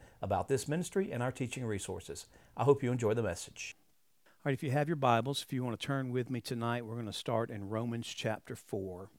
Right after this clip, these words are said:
And I'm gonna start with verse sixteen, and we'll go to verse twenty-one. And I'm gonna read this, I believe this is King James. Uh, verse sixteen says, "Therefore, it is of faith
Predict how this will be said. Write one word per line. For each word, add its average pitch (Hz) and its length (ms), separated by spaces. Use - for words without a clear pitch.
And 117 100
I'm 127 60
gonna 117 100
start 135 240
with 104 160
verse 131 240
sixteen, 131 680
and 110 80
we'll 107 100
go 113 140
to 107 60
verse 107 260
twenty-one. 110 640
And 110 100
I'm 131 140
gonna 131 180
read 123 240
this, 110 240
I 110 60
believe 110 420
this 113 200
is 104 100
King 107 280
James. 92 560
Uh, 127 120
verse 180 240
sixteen 139 500
says, 120 440
"Therefore, 120 720
it 139 120
is 147 220
of 151 280
faith - 760